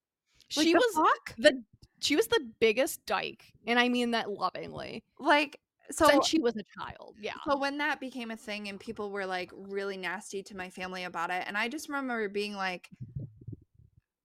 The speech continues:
Speaker 1: "Uh, what? Like, you loved her yesterday, and now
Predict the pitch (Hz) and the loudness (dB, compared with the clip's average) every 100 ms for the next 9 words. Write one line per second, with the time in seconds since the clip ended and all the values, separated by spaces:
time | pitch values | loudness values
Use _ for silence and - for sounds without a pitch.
0 | _ - _ _ _ - 170 220 208 262 | _ -12 _ _ _ -8 -4 0 6 8
1 | 392 - - 277 277 - - 226 247 240 | 8 2 -8 -2 -2 -4 -6 0 2 6
2 | 233 254 - 339 339 339 - 233 226 - | 8 6 2 0 2 0 2 4 4 2
3 | 220 208 190 185 175 202 202 196 196 196 | 0 2 2 0 -2 -2 0 4 4 4
4 | 202 185 | 0 -6